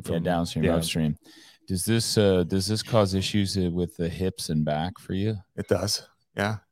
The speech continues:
Speaker 3: Especially if I, if I run, um,
Speaker 2: Mm.
Speaker 3: I'll notice a lot more discomfort on my right side hip. I'm a left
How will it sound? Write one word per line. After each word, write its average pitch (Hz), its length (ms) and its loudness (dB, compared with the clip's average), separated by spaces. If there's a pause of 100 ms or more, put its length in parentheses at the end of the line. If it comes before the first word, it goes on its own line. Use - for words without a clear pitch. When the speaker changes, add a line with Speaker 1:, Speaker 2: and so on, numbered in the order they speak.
Speaker 3:
Especially - 340 4
if 104 120 -2
I, 104 180 6
if 113 260 2
I 110 80 8
run, 101 460 0 (320)
um, 87 120 -2
Speaker 2:
Mm. 95 540 2
Speaker 3:
I'll 101 260 4
notice 101 540 2
a 107 100 -4
lot 95 300 0
more 95 640 2
discomfort 104 580 -4 (320)
on 98 320 -2
my 92 140 -4
right 98 260 0
side 101 300 0
hip. 110 240 0 (240)
I'm 101 120 -4
a 101 60 0
left 98 260 0